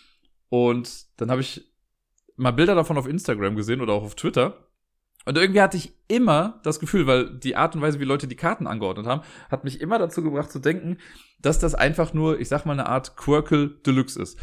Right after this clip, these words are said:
Also wo man versucht, Kartenreihen zu bilden, wie so ein Kreuzworträtsel irgendwie so nach und nach, äh, und bestimmte Symbole in eine Reihe zu bekommen. Das sah bei total vielen Bildern so aus. Und irgendwie alleine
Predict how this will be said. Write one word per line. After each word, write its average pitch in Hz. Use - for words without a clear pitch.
Also 120
wo 131
man 135
versucht, 143
Kartenreihen 147
zu 143
bilden, 147
wie 151
so 143
ein 110
Kreuzworträtsel 143
irgendwie 139
so 131
nach 131
und 135
nach, 131
äh, 120
und 127
bestimmte 147
Symbole 131
in 127
eine 113
Reihe 104
zu -
bekommen. 95
Das 127
sah 185
bei 160
total 226
vielen 214
Bildern 185
so 165
aus. -
Und 139
irgendwie 185
alleine 175